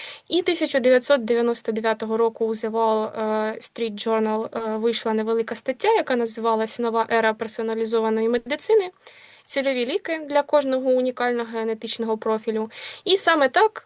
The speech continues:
виник термін «персоналізована медицина», а темою цієї зацікавились інші дослідники.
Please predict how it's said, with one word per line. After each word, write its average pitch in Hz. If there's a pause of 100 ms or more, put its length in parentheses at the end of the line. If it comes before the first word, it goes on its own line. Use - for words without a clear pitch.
виник 254
термін 226 (220)
«персоналізована 226
медицина», 339 (360)
а 311
темою 330
цієї 269
зацікавились 247
інші 254
дослідники. 226